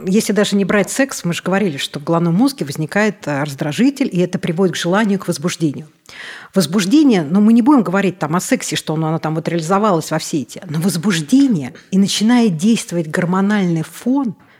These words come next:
у вас продуктивность по-, повысится, потому что у вас начнут действовать гормоны, у вас выработается даже просто, вот живёт себе, м, тихо такая, м,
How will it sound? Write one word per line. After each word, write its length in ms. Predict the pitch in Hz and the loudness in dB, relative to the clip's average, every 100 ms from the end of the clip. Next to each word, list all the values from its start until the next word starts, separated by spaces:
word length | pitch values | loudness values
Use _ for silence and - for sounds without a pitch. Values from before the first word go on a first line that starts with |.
| _ | _
у 80 | - | -2
вас 180 | 196 220 | 0 0
продуктивность 880 | - 208 190 247 - 311 240 185 - | -4 -2 0 -2 2 2 4 2 0
по-, 220 | 190 190 | 0 0
повысится, 800 | 185 208 220 269 - 139 - - - - - - | 0 0 4 2 2 -4 -8 -14 -14 -16 -16 -2
потому 300 | - 254 277 | 2 4 4
что 180 | - 285 | 4 2
у 60 | |
вас 260 | 240 285 - | 4 2 2
начнут 380 | 240 - 269 190 | 0 2 2 4
действовать 420 | 262 254 214 185 | 2 2 0 -2
гормоны, 880 | 180 240 247 247 262 269 220 151 - - - - | 2 2 4 4 6 4 2 -2 -6 -12 -14 -4
у 60 | 190 | 2
вас 220 | 247 - | 2 2
выработается 760 | 220 277 214 240 254 240 208 - | 2 2 2 0 0 0 -2 -2
даже 340 | 160 226 - | 0 0 0
просто, 520 | 170 170 156 - 143 160 - | -4 -6 -8 -10 -12 -10 -6
вот 300 | 185 175 - _ _ _ - | -4 -4 -10 _ _ _ -6
живёт 380 | 175 202 320 - | 0 2 2 2
себе, 320 | 208 190 196 - | -2 0 -2 -4
м, 560 | 175 175 170 170 170 | -2 0 0 0 -2
тихо 340 | 165 - 294 233 | 0 2 2 0
такая, 420 | - - 208 185 | -2 0 0 0
м, 240 | 165 147 | -2 -8